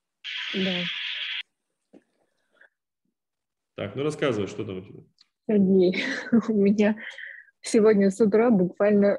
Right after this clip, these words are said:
Speaker 1: роды <laughs> начались. Болит низ живота, как будто схватки. И я вот сидела, выписывала все свои стыды, отдавала на исцеление. Во-первых, я осознала, что я вообще весь <laughs> сплошной ходячий стыд. Вот.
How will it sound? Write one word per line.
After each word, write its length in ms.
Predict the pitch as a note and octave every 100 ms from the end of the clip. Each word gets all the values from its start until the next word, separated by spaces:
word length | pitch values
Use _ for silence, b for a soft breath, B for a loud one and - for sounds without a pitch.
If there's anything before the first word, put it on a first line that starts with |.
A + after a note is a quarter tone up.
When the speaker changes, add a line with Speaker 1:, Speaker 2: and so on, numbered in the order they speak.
| -
Speaker 1:
роды 460 | G#3 F#3+ F3+ D#3+
<laughs> 200 | A3 -
начались. 840 | A3 A#3+ G3+ - B3 C#4+ D#4+ G4 - B B B E4+ D#4
Болит 380 | G#3 G#3 A3 G#3+
низ 200 | G3 F#3
живота, 420 | G3 G3+ B3 C#4
как 160 | G#3+
будто 260 | F#3 F#3 G#3
схватки. 720 | - - G3 F3+ - - E3 - B B B B _
И 80 | G3 G#3 G#3 G3+
я 140 | G#3
вот 120 | G#3+
сидела, 380 | - A#3 G3+ F#3
выписывала 960 | F3 F#3+ G3+ - F#3 F3 E3+ F3 E3+ D#3 -
все 160 | - F#3 -
свои 220 | F3 F3
стыды, 520 | _ G3 F3 B3+ D4+
отдавала 500 | G3+ F3 E3+ E3 E3+
на 220 | E3 E3
исцеление. 880 | - _ F3+ D#3+ A3 B3 A#3 A3 F3+
Во-первых, 400 | D#3+ - F3 D#3+
я 100 | D#3+
осознала, 400 | D#3 E3 E3+ E3
что 180 | - -
я 100 | D#3
вообще 380 | D#3+ - B3 B3
весь 340 | G#3 F#3+ -
<laughs> 420 | - A3+ - C#4 -
сплошной 580 | - G#3+ G#3 - G#3+
ходячий 580 | G#3 G3 F3+ G3 - G3+ - _
стыд. 240 | F#3+ F#3+ _ B B B B B B B _
Вот. 340 | F3+ F#3 F3